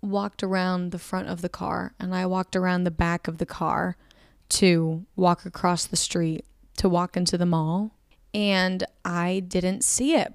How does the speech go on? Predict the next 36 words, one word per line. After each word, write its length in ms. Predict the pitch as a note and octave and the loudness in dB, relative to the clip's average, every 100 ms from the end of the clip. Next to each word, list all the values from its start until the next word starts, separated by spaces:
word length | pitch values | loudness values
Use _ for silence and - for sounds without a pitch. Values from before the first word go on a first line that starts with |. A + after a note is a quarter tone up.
| - | 2
but 240 | F3 D#3 - _ | 2 2 -6 _
this 380 | F#3+ F#3+ F#3 - | -4 0 0 0
car 680 | - - A3+ C4+ G#3 F#3+ - | -2 0 2 4 2 0 -4
came 420 | - G#3 F#3+ F3 - - _ | -4 0 0 -2 -6 -20 _
barreling 540 | A3 A#3+ C4+ A#3+ G#3+ G3+ | 4 6 6 6 4 0
past 460 | F#3 E3+ G3 - | 0 0 0 0
on 100 | F#3+ | 0
the 100 | F#3 | 2
other 180 | F3+ F#3 | 2 2
side 280 | F#3 F3 F3+ | 0 0 0
of 60 | F#3+ | 0
the 100 | E3+ | 0
road, 500 | E3 E3 G3 B3 C#4 _ _ - | 0 0 2 2 -2 _ _ -2
and 420 | F#3 F3 F3+ G3 | 0 2 0 -2
I 220 | - F#3+ - | 0 0 2
almost 440 | F#3+ F#3+ A3+ - | 2 4 2 2
got 180 | C#4 C#4 | 2 2
hit, 460 | A#3+ F3 E3+ - - _ _ _ | 4 4 4 0 -6 _ _ _
and 240 | G#3 G#3 - | -2 -2 -2
I 560 | F3+ F3+ G3 A#3+ C4 C#4+ | 0 2 2 2 0 -4
would 420 | F#3+ F3 F3+ F#3 | -6 2 4 4
have 320 | G#3+ B3 C4 | 4 0 0
gotten 340 | G#3 F#3 A3 A#3+ | 2 4 4 4
hit 440 | G3 F#3 E3+ C4+ - _ _ _ _ - | 6 4 4 2 -4 _ _ _ _ 2
if 420 | F#3 G3 - - - _ _ | 4 4 0 -12 -20 _ _
Hope 500 | - F#3+ G3 - G#3+ | 2 4 4 0 0
didn't 340 | F#3 F#3 G#3+ | 0 0 0
say 260 | - F#3+ F#3 | 2 2 2
to 100 | F#3 | 0
me, 280 | F#3+ G3+ - _ _ _ _ | 0 -2 -6 _ _ _ _
"Georgia, 480 | - C4 D4 A3 F3+ | 6 8 10 8 6
look 260 | F3 G#3+ B3+ | 4 2 6
out 240 | C4 C4 | 6 8
for 80 | C#4 | 4
this 180 | B3+ - | 4 4
car." 680 | - D4 C4+ F3 E3 F#3 | 10 12 12 10 4 -8